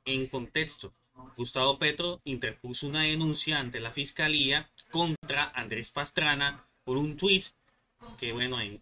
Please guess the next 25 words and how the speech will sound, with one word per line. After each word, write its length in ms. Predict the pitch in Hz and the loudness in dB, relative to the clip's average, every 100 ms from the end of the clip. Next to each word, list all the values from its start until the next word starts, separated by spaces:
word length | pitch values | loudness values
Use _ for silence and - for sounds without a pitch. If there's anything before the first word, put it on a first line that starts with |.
| _ | _
ex, 420 | 127 143 - - - _ - - - - | -4 -4 -4 -6 -10 _ -20 -20 -14 -6
diciendo 400 | 127 151 147 175 | 0 2 2 2
de 120 | 165 | 0
que 180 | - 139 | 0 0
la 100 | 123 | 2
campaña 440 | 117 110 139 147 170 | -2 -4 2 2 2
y 20 | |
la 160 | 170 | 0
presidencia 520 | 156 - 120 117 123 160 | 0 -2 -2 -2 0 0
de 40 | |
Gustavo 440 | 131 - 135 135 | 0 2 2 2
Petro 260 | 156 143 156 | 2 0 0
no 160 | 143 139 | -2 -2
han 100 | 147 | -2
sido 300 | - 165 160 | 0 0 0
otra 240 | 151 139 | 0 -2
cosa 340 | 160 160 170 | -2 -2 -2
que 120 | - 135 | 0 0
la 160 | 123 | 0
función 520 | - 117 110 131 131 | -4 -8 -2 0 0
del 200 | 147 151 | 0 -2
gobierno 560 | 151 151 151 139 143 139 | -2 0 2 2 -2 -2
con 160 | 131 117 | -2 -2
el 120 | 113 | -4
narcotráfico, 880 | 110 110 101 92 131 127 - - | -6 -6 -10 -4 -4 -4 -12 -20